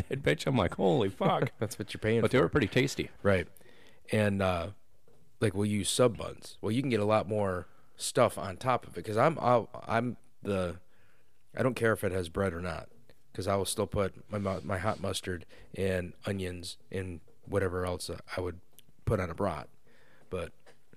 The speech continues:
Speaker 2: the sub buns are <laughs> fucking hoagie style.
Speaker 1: Yeah, I just get mad because it, it takes up space.
Speaker 2: Right.
Speaker 1: Like, it, you get filled up on it. Like, I just, I buy, if I do Pat's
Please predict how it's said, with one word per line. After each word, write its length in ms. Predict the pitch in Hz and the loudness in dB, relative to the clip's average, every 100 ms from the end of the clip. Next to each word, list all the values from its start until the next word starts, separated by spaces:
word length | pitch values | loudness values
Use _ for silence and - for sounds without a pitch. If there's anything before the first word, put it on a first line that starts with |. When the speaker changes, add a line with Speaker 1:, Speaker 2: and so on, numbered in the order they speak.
| - | -8
Speaker 2:
the 120 | - | -4
sub 280 | 95 123 120 | 2 2 2
buns 240 | 95 87 - | 0 -6 -8
are 180 | 85 - - | -10 -10 -8
<laughs> 400 | - - - - | -6 -8 -12 -10
fucking 220 | - 85 | -10 -8
hoagie 360 | 98 95 92 92 | -8 -8 -6 -8
style. 400 | - 92 87 - 127 127 120 117 - | -6 -4 -6 -4 -4 -2 -6 -10 -6
Speaker 1:
Yeah, 360 | 127 110 101 | 0 4 4
I 140 | 107 127 | 6 6
just 320 | 123 104 - - - | 6 4 0 -8 -4
get 180 | 101 113 | 2 2
mad 320 | 95 98 92 | 4 4 4
because 320 | 85 - 87 87 | 2 0 2 2
it, 140 | 80 - | 0 -2
it 180 | 98 - | -4 0
takes 260 | 90 - | -2 -2
up 120 | - | -4
space. 500 | - 82 76 120 - - - | -4 -4 -4 -4 -6 -8 2
Speaker 2:
Right. 240 | 101 85 | 4 4
Speaker 1:
Like, 200 | - 95 98 | 0 -2 0
it, 80 | 104 | 2
you 120 | 98 | 4
get 140 | 87 | 4
filled 220 | - 87 | 4 4
up 160 | 90 87 | 4 2
on 160 | 85 85 | 0 -2
it. 120 | 98 | -2
Like, 160 | 98 113 | -2 0
I 60 | |
just, 280 | 98 95 - - - | 0 0 -4 -12 -6
I 80 | 104 | 0
buy, 240 | 104 98 95 - | 2 4 2 -2
if 160 | 95 - | -6 0
I 140 | 107 104 | 0 2
do 220 | 101 92 | 2 2
Pat's 520 | - 107 113 - - | 4 4 4 -2 -12